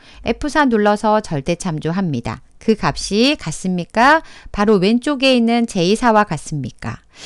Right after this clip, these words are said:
수식을 복사하는데요. 제이사, 제이오, 제이육. 우리는 J열에 있지만 사, 오, 육, 칠 행의 위치는 달라집니다. 라고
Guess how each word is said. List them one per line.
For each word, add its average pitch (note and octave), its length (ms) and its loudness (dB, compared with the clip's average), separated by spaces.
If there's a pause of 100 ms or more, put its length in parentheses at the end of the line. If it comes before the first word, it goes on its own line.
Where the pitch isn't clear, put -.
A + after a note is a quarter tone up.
(140)
수식을 F#4 400 0
복사하는데요. F3 1080 0
제이사, A#3 720 2
제이오, D#3 600 0
제이육. D3 640 -2 (120)
우리는 A#3 320 2
J열에 B3 500 4
있지만 F#3 640 0 (260)
사, F#3 260 0
오, A3+ 240 6
육, D#3 200 -2
칠 D#4 320 0 (220)
행의 D#4+ 280 2
위치는 G#3+ 300 2
달라집니다. F#3+ 840 0
라고 D#3 400 0